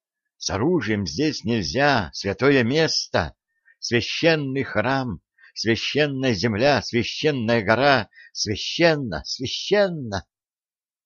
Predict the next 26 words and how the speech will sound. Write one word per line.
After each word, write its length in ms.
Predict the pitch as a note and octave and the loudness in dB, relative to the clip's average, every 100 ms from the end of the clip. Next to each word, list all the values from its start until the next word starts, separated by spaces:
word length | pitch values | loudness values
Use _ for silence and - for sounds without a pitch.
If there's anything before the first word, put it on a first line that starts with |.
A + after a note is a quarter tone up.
| _ _ _ _ _ _ | _ _ _ _ _ _
Под 220 | - A#2+ - | 2 2 2
таким 580 | E3+ - F#3+ F#3 C#3+ D3+ | 0 2 0 2 0 4
напором 560 | D3 - E3+ E3 D#3+ | 4 4 4 4 4
Середин 640 | C3 D3 C#3+ D3 C3 C#3 B2+ | 0 0 4 2 2 -4 -2
отступил, 800 | A#2 - - C#3+ - A2+ A2+ - _ _ _ _ _ | -4 -4 -8 -6 -6 -8 -10 -18 _ _ _ _ _
снял 260 | - E3+ C#3+ | -2 2 4
саблю 540 | B2+ C3 B2+ B2 A#2 _ _ _ - | 6 6 6 0 -2 _ _ _ -2
и 80 | D3 | 0
убрал 420 | C#3+ F#2+ G#2 A#2 | 2 4 4 4
её 360 | F#2 E2+ G2 | 2 0 -2
в 80 | - | -6
сумку. 640 | - - F2 C2 - F#2+ _ _ _ _ _ _ _ _ _ - | -8 -4 -4 -6 -16 -20 _ _ _ _ _ _ _ _ _ 2
Однако 800 | G#2+ G2 A2 G#2+ G#2+ G#2+ B2+ | 4 4 2 4 6 4 2
святые 500 | A#2 B2+ C3 G#2+ A2+ | 0 0 0 2 2
люди 320 | A#2 A2 A2 A#2+ | 2 0 0 0
не 180 | A#2+ | 0
успокоились 1000 | B2+ C3 - C3 G2 F#2+ G#2 A#2 A2+ - - _ _ _ - | -2 -4 -4 -4 0 2 2 2 0 -4 -12 _ _ _ -6
и 100 | F2+ | -2
заставили 680 | G2 G#2+ - G2 G2+ G2+ F#2+ | 2 0 2 4 4 2 2
его 320 | F#2+ F#2 G2 | 0 2 0
упрятать 760 | F#2 - F#2+ A2 - C3 - | 0 -2 2 2 0 -4 -4
туда 500 | - B2 F#2 G2 F#2+ | -4 -2 4 6 6
же 220 | F2 A2 B2 | 4 0 -2
и 240 | - A#2+ | -2 0
оба 320 | F2+ E2 F2+ | 0 2 0
ножа. 560 | G#2 C3 B2 B2+ C2 | 0 0 0 0 -2